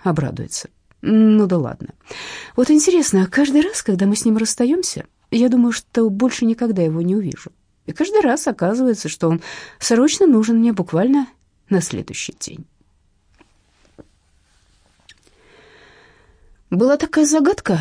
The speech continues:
в советские времена. Кто самый главный человек в области? Правильно, первый секретарь обкома партии. А кто второй человек в области? Второй секретарь обкома.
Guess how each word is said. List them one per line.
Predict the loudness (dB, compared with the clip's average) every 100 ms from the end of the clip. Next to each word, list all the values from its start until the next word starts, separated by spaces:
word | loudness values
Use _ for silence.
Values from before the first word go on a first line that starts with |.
| -4
в | -2
советские | -2 -2 -2 -2
времена. | 0 0 0 -4 -10 -20
Кто | -18 -4 -2
самый | 0 2 2
главный | 2 2 2
человек | 0 -2 0 -2
в | -4
области? | -4 -6 -12 -16 _ _ _ -6
Правильно, | -2 -2 -4 -6 -12 _ _ -4
первый | -2 0
секретарь | -4 -4 -6 -4 -4
обкома | -4 -6 -8
партии. | -8 -10 -10 -14 -16 _ _ _ _
А | -10
кто | -8
второй | -4 0 0
человек | 0 -2 -4 -4
в |
области? | -6 -6 -8 -10 -16 _ _ _ -20
Второй | -8 -8 -6
секретарь | -10 -12 -8 -8
обкома. | -8 -6 -6 -6